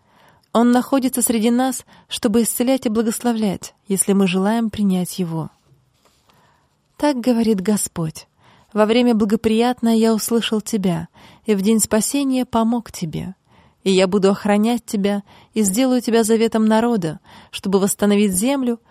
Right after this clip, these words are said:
чтобы возвратить наследникам наследие опустошённое, сказать узникам "выходите", и тем, которые во тьме, покажитесь". Как прекрасна на горах ноги благовестника, возвещающего мир, благовествующего радость,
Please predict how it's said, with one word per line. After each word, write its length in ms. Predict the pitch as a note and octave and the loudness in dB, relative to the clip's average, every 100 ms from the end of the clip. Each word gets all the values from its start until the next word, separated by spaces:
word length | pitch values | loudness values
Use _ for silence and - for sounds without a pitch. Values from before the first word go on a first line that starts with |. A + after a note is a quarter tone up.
| _ _ - | _ _ -16
чтобы 340 | - G#3+ A3 | -4 0 2
возвратить 520 | A3 G#3 A#3+ A#3+ B3+ | 2 2 2 0 -2
наследникам 680 | A#3+ A#3+ B3 C4 A#3+ A#3 A#3 | -2 0 0 2 0 0 2
наследие 640 | A3+ A3+ A#3+ B3+ A#3 B3 | 2 2 2 2 2 2
опустошённое, 1080 | A#3+ A#3 A3 - A#3 - A#3+ A#3 G3+ E3+ E3 - - | 2 -2 -4 -4 -2 0 0 2 2 0 -4 -10 -16
сказать 480 | - - G#3+ A#3 A3+ | -4 0 2 0 0
узникам 520 | - A3+ A#3 A#3 A3+ | -2 0 0 2 2
"выходите", 760 | A3 - A#3 A3+ A#3 - - G3+ _ _ _ | 2 0 -2 0 -2 -4 -10 -12 _ _ _
и 100 | - | -8
тем, 280 | F3+ F#3+ F#3+ | -2 0 0
которые 340 | F#3+ G3 F#3+ | 0 0 2
во 100 | F#3+ | 2
тьме, 440 | F#3+ - G#3 A3+ G#3 | 0 -2 0 -2 -4
покажитесь". 840 | F#3 F3 E3+ D#3+ F3+ - D#3+ - - _ _ _ - | -6 -4 -4 -4 -6 -8 -8 -8 -10 _ _ _ -4
Как 240 | C#4+ - | -2 0
прекрасна 600 | C4+ C4+ C4 B3+ - G3+ | -2 0 0 0 0 0
на 120 | F#3+ | 2
горах 400 | G3 G#3 G#3+ G#3+ | 2 4 4 2
ноги 300 | G#3 G#3 G3+ | 2 2 2
благовестника, 960 | G#3+ G#3 G3 G#3 B3+ B3+ - A3 G#3 G#3+ - | 2 4 4 4 2 0 -2 -2 -4 -6 -6
возвещающего 1040 | G3+ G#3+ G3+ A#3+ - C#4 C4 - B3 A3+ | 0 2 2 2 2 2 2 0 0 0
мир, 340 | A#3 A3+ F3 - _ - | 2 2 0 -4 _ -4
благовествующего 1120 | G#3 G#3+ A#3+ B3 C#4+ - A#3 B3 - A#3+ A3+ | 2 2 2 2 0 0 0 0 0 0 2
радость, 580 | A3 G#3 D#3+ D#3+ - - | 2 0 -2 -6 -10 -18